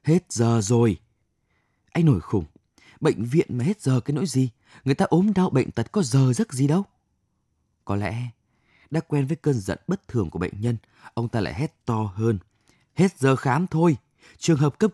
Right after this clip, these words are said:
cứu thì hai mươi tư trên hai mươi tư." Anh cũng hét lên, "Ừ, hiểu, hiểu, hiểu, hiểu hết." Rồi dắt xe,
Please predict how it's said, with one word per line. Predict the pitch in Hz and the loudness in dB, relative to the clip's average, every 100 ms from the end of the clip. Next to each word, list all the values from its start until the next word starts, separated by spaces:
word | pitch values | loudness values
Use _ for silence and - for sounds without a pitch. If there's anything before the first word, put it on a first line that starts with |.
| - | 2
cứu | 170 233 269 _ | 4 4 0 _
thì | - 143 | 0 2
hai | 127 196 | 2 0
mươi | 190 | 2
tư | 202 214 - _ | 4 4 2 _
trên | - 135 113 | -2 0 0
hai | - 160 | 0 2
mươi | 165 | 4
tư." | 185 185 - _ _ _ _ _ _ _ _ _ _ | 8 8 6 _ _ _ _ _ _ _ _ _ _
Anh | 98 | -8
cũng | 85 101 | -6 -6
hét | 95 156 - | -4 -4 -2
lên, | 107 87 _ _ _ - | -4 -4 _ _ _ 4
"Ừ, | 180 190 127 - _ | 8 8 8 0 _
hiểu, | 131 131 151 - _ _ | 2 4 2 -2 _ _
hiểu, | 139 143 175 - _ _ _ | 2 4 2 0 _ _ _
hiểu, | 156 143 165 - _ - | 2 4 2 0 _ -6
hiểu | 104 87 82 | -2 -2 0
hết." | 160 254 - _ _ _ _ _ _ _ _ | 2 2 0 _ _ _ _ _ _ _ _
Rồi | 92 92 82 76 - _ - | -6 -4 -4 -8 -12 _ -12
dắt | 156 - | -10 -10
xe, | - 120 120 | -10 -8 -8